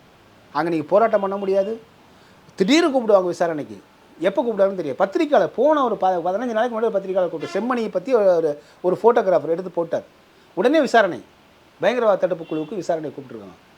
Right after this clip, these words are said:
நீ எப்படி அங்க ஊடகத்துல செயல்படுவீங்க, பத்திரிக்கையில செயல்படுவீங்க, எப்படி மூச்சு விடுவீங்க, எப்படி வாழ்வீங்க? இதை வந்து ஏன் கேட்கக்கூடாது?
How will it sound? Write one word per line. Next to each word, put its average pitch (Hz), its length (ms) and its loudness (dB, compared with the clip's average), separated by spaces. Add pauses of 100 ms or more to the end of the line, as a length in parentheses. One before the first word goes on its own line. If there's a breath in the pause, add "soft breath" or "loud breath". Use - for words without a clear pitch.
(420)
நீ 175 80 -2
எப்படி 254 200 2
அங்க 202 220 0
ஊடகத்துல 185 300 -4
செயல்படுவீங்க, 147 360 -8 (100)
பத்திரிக்கையில 180 300 -10
செயல்படுவீங்க, 143 380 -8
எப்படி 190 300 -8
மூச்சு 180 320 -10
விடுவீங்க, 127 220 -8
எப்படி 165 260 -10
வாழ்வீங்க? 143 440 -6 (1080 loud breath)
இதை 196 320 -4
வந்து 226 320 -2
ஏன் 208 160 -2
கேட்கக்கூடாது? 151 480 -8